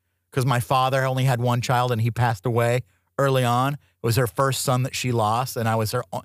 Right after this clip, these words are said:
his only offspring, so I became the chosen one, 'cause the other,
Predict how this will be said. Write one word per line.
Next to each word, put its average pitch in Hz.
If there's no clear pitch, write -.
his 139
only 127
offspring, 123
so 123
I 135
became 139
the 131
chosen 147
one, 87
'cause 117
the 160
other, 196